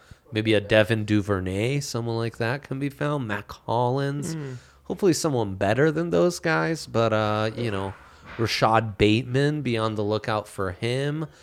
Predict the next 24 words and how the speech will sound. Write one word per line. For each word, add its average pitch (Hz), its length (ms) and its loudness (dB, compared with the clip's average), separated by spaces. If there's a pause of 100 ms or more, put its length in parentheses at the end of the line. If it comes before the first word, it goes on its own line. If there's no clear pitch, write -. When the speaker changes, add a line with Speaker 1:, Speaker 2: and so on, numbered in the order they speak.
(260)
Speaker 1:
Isaiah 117 360 2
McKenzie, 131 760 -2
you 180 140 2
know, 147 260 0 (560)
people 170 380 -2
in 147 140 0
that 131 340 4
range, 95 600 -2
I 98 120 -6
think 107 280 -8
I 95 80 -4
trust - 380 -8
more 95 200 -8
than 90 160 -10
Juju 82 360 -14
right - 200 -18
now. - 160 -20 (1080)
Speaker 2:
Love 165 200 8
it. - 200 2 (320)
Good 160 180 -10
stuff. - 340 0 (140)
Speaker 1:
Boom. 98 260 -4 (680)
Speaker 2:
Anything 190 280 8
else? 226 380 6